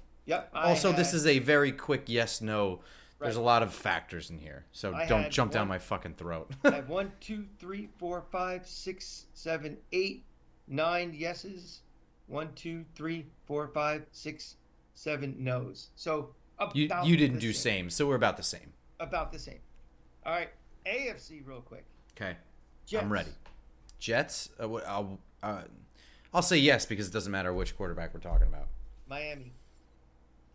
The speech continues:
Speaker 2: Mm, I'll say no.
Speaker 1: New England.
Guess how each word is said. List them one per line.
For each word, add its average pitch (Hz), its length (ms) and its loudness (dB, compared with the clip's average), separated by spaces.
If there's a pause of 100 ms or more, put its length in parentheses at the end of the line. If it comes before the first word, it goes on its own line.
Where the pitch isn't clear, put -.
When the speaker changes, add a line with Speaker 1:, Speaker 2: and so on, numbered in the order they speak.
Speaker 2:
Mm, 101 220 -4
I'll 101 160 2
say 101 220 -2
no. 78 160 -6 (1200)
Speaker 1:
New 143 160 -14
England. 143 340 -12